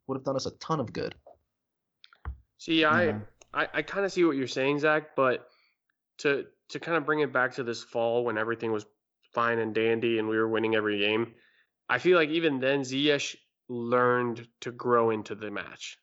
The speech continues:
Speaker 2: I never thought Ziyech looked good in the first five minutes. It was always like, "Oh, minute forty and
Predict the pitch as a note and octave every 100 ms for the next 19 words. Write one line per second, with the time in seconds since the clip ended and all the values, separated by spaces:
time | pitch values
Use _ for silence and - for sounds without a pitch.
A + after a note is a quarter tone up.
0 | - - A#2+ B2+ C3 B2+ B2 A#2+ B2+ B2
1 | A2+ B2 A#2+ A2+ B2 A#2 A2 A#2 A2 -
2 | A2+ G#2+ A2 G#2 G2 F#2+ - A#2 A2 A2+
3 | A2 G#2+ G#2 D3+ D3+ C3 A2+ A#2 B2 C3
4 | B2+ - D3+ D3 D3+ D3